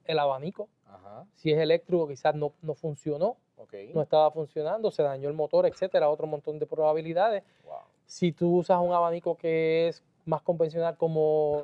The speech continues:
Speaker 1: tu vehículo lo usa, es un fan clutch,
Speaker 2: Ujú.
Speaker 1: pudo haber sido que tu fan clutch, puede ser que tu fan clutch no esté trabajando
Speaker 2: Para el que me está
Speaker 1: correctamente.
Speaker 2: escuchando ahora mismo, ¿qué es un fan clutch?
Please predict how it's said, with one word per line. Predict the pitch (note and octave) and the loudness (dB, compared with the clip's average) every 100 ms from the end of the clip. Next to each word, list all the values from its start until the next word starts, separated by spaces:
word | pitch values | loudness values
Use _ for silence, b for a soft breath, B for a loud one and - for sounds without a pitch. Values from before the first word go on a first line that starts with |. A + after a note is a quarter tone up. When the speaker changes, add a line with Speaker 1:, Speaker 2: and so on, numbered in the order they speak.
| C#3+ | -6
Speaker 1:
tu | D3+ | -2
vehículo | D3 D3+ F3 E3 E3 | 0 0 0 2 4
lo | E3 | 2
usa, | E3+ F#3+ F3+ | 0 0 0
es | D#3+ | 2
un | E3 | -2
fan | D3+ E3+ E3+ | 0 0 2
clutch, | G#3+ B3 - - _ | 2 2 2 -16 _
Speaker 2:
Ujú. | C3 G#2+ A#2+ E3 | -16 -16 -16 -4
Speaker 1:
pudo | D#3 D3+ | 2 4
haber | D3 C#3 | 4 2
sido | D#3+ D3+ | -2 -2
que | D3 | -2
tu | D3+ | -6
fan | - D3 | -10 -6
clutch, | - F3 - _ _ | -2 -2 -2 _ _
puede | - D3+ D3+ D3 | 0 2 4 0
ser | - D3+ | -2 -4
que | |
tu | D3 | -4
fan | D3 C#3 | -6 -4
clutch | D#3 D3 | -4 -4
no | D3 | -4
esté | D3+ | -4
trabajando | D3 C#3+ C#3 C#3+ C#3 | -2 -2 -2 -6 4
Speaker 2:
Para | C#3 C3 | 4 4
el | |
que | D3+ | 2
me | |
está | - | 2
Speaker 1:
correctamente. | G#3+ F#3+ G#3 | 2 0 2
Speaker 2:
escuchando | G3+ F#3+ | 2 2
ahora | F3+ | 2
mismo, | D3 C3 C3 | 0 -2 -6
¿qué | E3 | -4
es | |
un | G3 | -4
fan | - E3 | -2 -2
clutch? | D3 G#2 F#2 _ | -4 -14 -16 _